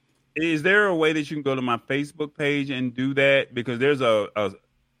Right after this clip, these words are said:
if I'm correct, there is a page on my Facebook page where I give you a full example of how it works.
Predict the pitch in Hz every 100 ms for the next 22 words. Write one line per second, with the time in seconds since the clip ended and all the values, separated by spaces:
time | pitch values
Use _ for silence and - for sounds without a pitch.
0 | _ - 65 110 123 123 135 120 139 127
1 | 101 127 151 151 131 123 113 101 - 143
2 | 143 135 117 107 107 101 - 143 151 120
3 | 107 123 101 110 113 120 110 123 117 110
4 | 95 95 - _ - 147 143 120 101 95
5 | 117 127 120 92 85 90 _ _ _ _
6 | 95 123 123 117 101 107 95